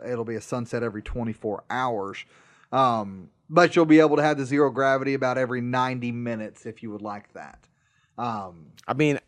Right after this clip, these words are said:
Speaker 2: I'm sure there's someone out there that wants for just the sexual experience.
Speaker 1: Yeah,
Speaker 2: To be
Speaker 1: right.
Speaker 2: like,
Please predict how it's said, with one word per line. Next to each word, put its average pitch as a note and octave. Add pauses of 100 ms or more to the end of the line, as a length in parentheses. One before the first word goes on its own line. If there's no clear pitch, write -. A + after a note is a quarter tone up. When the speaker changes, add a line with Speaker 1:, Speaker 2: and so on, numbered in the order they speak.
Speaker 2:
I'm E3
sure C#3+
there's A2+
someone C3
out B2+
there A2+
that A2
wants A#2
for A#2
just A#2+
the B2
sexual B2+
experience. G#2+
Speaker 1:
Yeah, F3 (200)
Speaker 2:
To -
be C#3+
Speaker 1:
right. B2
Speaker 2:
like, -